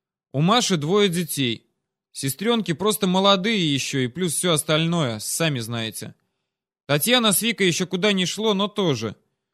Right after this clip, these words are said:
Чего вроде сам не боюсь, для них уже не хочу». «И что, думаешь, они эту твою речь всерьёз воспримут?» спросил Лёха. «Ты тоже думай башкой в самом деле.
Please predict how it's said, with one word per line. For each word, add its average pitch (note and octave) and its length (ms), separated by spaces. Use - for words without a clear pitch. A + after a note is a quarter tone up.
Чего A3+ 320
вроде G#3+ 280
сам A#3+ 260
не G#3+ 80
боюсь, G3 320
для D#3+ 160
них F#3 180
уже G3+ 180
не G3+ 120
хочу». D3 580
«И B2+ 80
что, B3 220
думаешь, G3+ 380
они F3+ 180
эту G3 140
твою G3 260
речь G3+ 200
всерьёз A3 460
воспримут?» E3 500
спросил B2+ 380
Лёха. A#2+ 420
«Ты G3+ 120
тоже G3 300
думай G#3+ 300
башкой G3 400
в B2+ 60
самом D#3+ 300
деле. D3 340